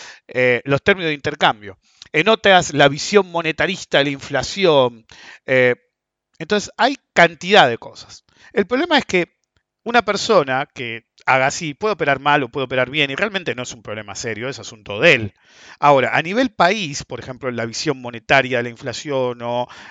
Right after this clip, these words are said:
eh, los términos de intercambio es lo que hay que ver, o el tipo de cambio real, o lo que fuere, es decir, si es mucho o poco el déficit, si se pone de moda algo,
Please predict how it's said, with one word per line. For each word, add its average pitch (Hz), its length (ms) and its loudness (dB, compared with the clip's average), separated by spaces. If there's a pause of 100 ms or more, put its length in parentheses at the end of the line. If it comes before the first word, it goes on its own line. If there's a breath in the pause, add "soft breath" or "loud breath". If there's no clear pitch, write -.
eh, 110 380 -8
los 123 200 -6
términos 131 340 -4
de 127 60 -12
intercambio 127 760 -4
es 117 60 -8
lo 120 100 -6
que 127 100 -4
hay 120 60 -4
que 127 160 -6
ver, 151 320 2
o 127 320 0
el 117 120 -10
tipo 139 300 -14
de 117 60 -10
cambio 131 300 -6
real, 139 640 2
o 123 100 -10
lo 120 100 -10
que - 120 -14
fuere, 123 520 0
es - 320 -20
decir, 131 240 -10
si 143 200 -6
es 127 100 -4
mucho 143 420 -12
o 117 40 -10
poco 143 280 -8
el 123 100 -8
déficit, 135 600 -4
si - 160 -16
se 135 100 -12
pone 226 200 -4
de 208 60 -4
moda 180 340 2
algo, 131 300 0